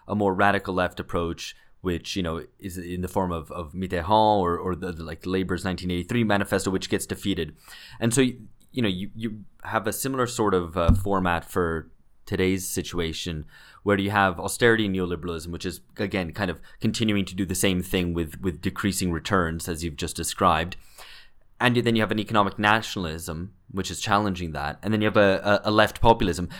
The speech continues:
But, I mean, reading it, it struck me, like, how limited these visions actually are, uh, how little of a, of a real alternative they seem to be. Because the economic nationalism, I mean,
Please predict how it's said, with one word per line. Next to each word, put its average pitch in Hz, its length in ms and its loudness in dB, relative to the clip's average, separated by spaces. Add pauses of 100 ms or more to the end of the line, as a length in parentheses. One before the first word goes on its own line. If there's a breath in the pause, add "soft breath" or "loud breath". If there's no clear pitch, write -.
(140 loud breath)
But, 127 320 2
I 117 60 -2
mean, 120 240 4
reading 135 320 2
it, 104 80 2
it 101 260 -4
struck 131 400 0
me, 101 260 0
like, 101 180 -6
how 117 500 6 (160)
limited 113 420 2
these 95 160 0
visions 92 420 -2 (100)
actually 95 540 0
are, 95 400 6 (340 soft breath)
uh, 98 260 4
how 117 180 4
little 117 460 4
of 95 280 -2
a, 92 120 2
of 95 180 -6
a 98 100 2
real 117 440 2
alternative 95 580 0
they 92 100 0
seem 92 220 -4
to - 80 -12
be. 117 160 0
Because 98 300 -2 (280 loud breath)
the 117 400 -6
economic 143 540 0
nationalism, 98 800 0
I 110 60 -2
mean, 113 260 0